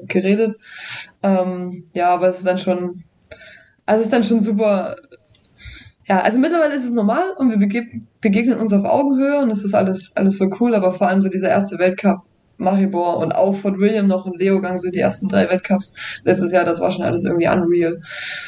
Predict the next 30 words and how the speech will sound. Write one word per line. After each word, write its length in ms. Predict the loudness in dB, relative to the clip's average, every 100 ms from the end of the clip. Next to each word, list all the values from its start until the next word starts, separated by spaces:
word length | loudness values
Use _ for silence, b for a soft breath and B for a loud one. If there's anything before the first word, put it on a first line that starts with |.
| B B -2
Ähm, 420 | 0 2 0 -2
was 200 | 0 0
die 80 | 2
Mädels 340 | 2 2 0 0
angeht, 600 | -2 0 0 0 0 0
war's 260 | 0 0
gar 180 | 0 2
nicht 320 | 0 -2 -4 0 2
so 180 | 2 2
mega 320 | 2 2 0
schlimm, 600 | -2 0 2 2 -2 -8 -8
ähm, 380 | -2 0 2 2
weil 160 | 2 -2
ich 140 | -2
die, 500 | 0 0 2 2 0
die 120 | 0
hab 60 | -2
ich 180 | -2 -6 _
auch 100 | 0
schon 160 | 2 2
von 120 | 2
Anfang 220 | 0 0
an 180 | 0 2
mehr 160 | 2 0
auf 80 | 0
Augenhöhe 560 | 0 0 0 2 0
dann 180 | 2 0
irgendwie 260 | 2 2 2
gesehen, 500 | 2 2 0 0 -6 B B B B B B -2
ähm, 1200 | 0 2 2 2 0 0 0 0 -2 0 0